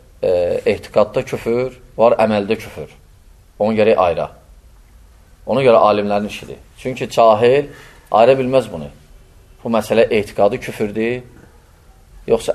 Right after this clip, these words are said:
əməldə küfür. Çünki ola bilər əməldə insan küfür eləsin, lakin etiqadla onu kaf-, e, e, küfür, etiqadla görmür bunu.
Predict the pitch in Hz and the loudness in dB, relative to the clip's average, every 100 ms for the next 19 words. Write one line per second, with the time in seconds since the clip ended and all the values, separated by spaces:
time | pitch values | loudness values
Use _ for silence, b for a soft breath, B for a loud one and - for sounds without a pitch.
0 | 107 101 95 98 - 73 69 - 107 120 | -2 -2 -4 -6 -10 -14 -14 -12 -8 -2
1 | 113 127 131 113 - 104 107 107 117 107 | 2 2 4 2 2 0 2 0 0 -2
2 | - 104 95 104 110 101 92 - 104 120 | -4 -6 -8 -6 -2 -2 -2 -6 -6 -6
3 | 143 - - - - b b b b b | -10 -20 -20 -20 -20 b b b b b
4 | - 123 139 123 117 - 143 127 127 123 | 0 2 2 0 0 0 0 2 -2 0
5 | 120 113 - 107 98 98 64 82 87 85 | 0 0 -4 -2 0 -2 -4 -8 -8 -8
6 | - - 127 127 120 - - 110 - 143 | -12 -10 -10 -8 -8 -8 -6 -8 -2 0
7 | 135 123 113 131 101 80 76 | 0 -2 2 2 0 -6 -14